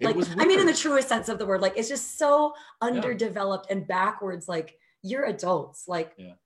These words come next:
Speaker 2: can't you just get over your stuff?
Speaker 1: Yeah. Well, and, and as, well, and she saw her parents
Speaker 2: My
Speaker 1: go
Speaker 2: parents,
Speaker 1: through,
Speaker 2: same thing.
Speaker 1: you know, through
Speaker 2: You know?
Speaker 1: court stuff. I mean, it was awful. And so I think partly what I saw or what we saw was that I know what that's like,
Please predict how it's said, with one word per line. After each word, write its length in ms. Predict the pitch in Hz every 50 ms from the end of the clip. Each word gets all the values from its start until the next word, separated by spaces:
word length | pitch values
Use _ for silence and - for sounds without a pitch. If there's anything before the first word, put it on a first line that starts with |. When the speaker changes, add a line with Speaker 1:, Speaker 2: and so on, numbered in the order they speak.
| _ _ _ _
Speaker 2:
can't 280 | - - 202 196 208
you 80 | 214 214
just 260 | 196 196 190 - - _ _ _ _ _ _ _ _
get 120 | - 180
over 320 | 175 170 170 165 175 175 165
your 220 | 160 156 156 156 - _ _ _
stuff? 280 | _ _ - _ - 208
Speaker 1:
Yeah. 200 | 214 - 165 190 -
Well, 160 | - 151 156 185
and, 100 | 160 131 -
and 140 | 147 147 151
as, 280 | - 139 - - - _
well, 220 | 185 156 147 151
and 120 | 143 123
she 200 | 117 - - 151
saw 260 | 131 - - 120 117 110
her 160 | 117 123 131
parents 340 | 127 - 139 120 110 110 220
Speaker 2:
My 60 | 214 202
Speaker 1:
go 80 | 117 117
Speaker 2:
parents, 260 | - 190 - - 110
Speaker 1:
through, 120 | 107 107
Speaker 2:
same 180 | 214 185 170 170
thing. 240 | 175 160 170 180 -
Speaker 1:
you 80 | _ 143
know, 140 | 117 107 107
through 380 | - - 117 107 107 104 95 98
Speaker 2:
You 60 | 98
know? 60 | 98 -
Speaker 1:
court 340 | 131 117 113 113 113 - -
stuff. 380 | - - - 110 107 123 127 135
I 60 | 131
mean, 100 | 127 135
it 60 | 131
was 160 | 123 123 -
awful. 400 | - - 160 190 202 - 107 98
And 100 | 110 117 117
so 340 | - 147 135 131 123 127 - _ _ _ _ -
I 40 | 139
think 240 | - 185 180 -
partly 320 | - 151 151 151 147 131 127
what 380 | 120 117 117 113 107 - - - -
I 160 | 110 120 117
saw 520 | 117 - - - - 127 113 110 107 107
or 140 | 110 107 101
what 180 | 98 104 98 101
we 160 | 110 117 120
saw 400 | 117 - - 123 110 107 104 104
was 260 | 101 98 104 101 101
that 300 | 101 101 98 95 95 95 - _ _ _ _ _ _ _ _ _ _ _ _ _ _ _ _ _ _ _ _ _ _ _ _ _ _ _ _ -
I 160 | 120 147 165
know 180 | 170 156 147
what 200 | 135 127 123 117
that's 300 | - 123 113 110 - -
like, 300 | 107 98 101 104 117 -